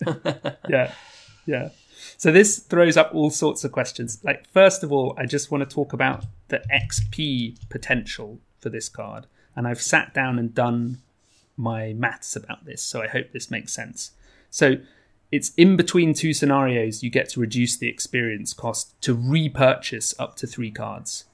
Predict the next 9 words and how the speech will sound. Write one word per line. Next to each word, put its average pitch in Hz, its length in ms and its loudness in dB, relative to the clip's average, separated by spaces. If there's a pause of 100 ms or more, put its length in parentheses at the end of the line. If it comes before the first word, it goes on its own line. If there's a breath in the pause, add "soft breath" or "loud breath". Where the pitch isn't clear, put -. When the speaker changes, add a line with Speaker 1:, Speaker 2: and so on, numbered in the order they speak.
(240)
Speaker 2:
So 131 280 2 (160)
Speaker 1:
Yes. 110 260 -8
Speaker 2:
if 165 240 2
you 165 160 0
somehow 151 540 2
have 120 160 -4
had 147 440 4
exile 131 440 0
cards 113 540 -6